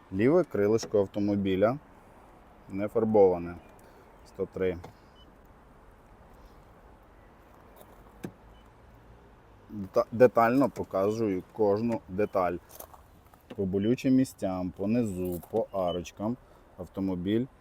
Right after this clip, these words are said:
не фарбований. Двері водія сто три мікрон, сто десять мікрон, сто чотири. По низу дверей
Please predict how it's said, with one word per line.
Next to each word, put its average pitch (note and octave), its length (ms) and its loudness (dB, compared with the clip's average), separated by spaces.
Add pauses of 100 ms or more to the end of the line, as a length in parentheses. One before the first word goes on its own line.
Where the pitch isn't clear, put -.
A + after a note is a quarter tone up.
не F#2 200 -4
фарбований. F2 720 -4 (1600)
Двері G#2+ 380 2
водія A2+ 540 0 (340)
сто - 240 -2
три F#2+ 240 -2
мікрон, A2 400 -2
сто - 220 0
десять F#2 420 -4
мікрон, A#2 440 -4 (360)
сто G#2 220 -4
чотири. F#2+ 540 0
По A2 200 -4
низу A#2 380 0
дверей G#2 480 2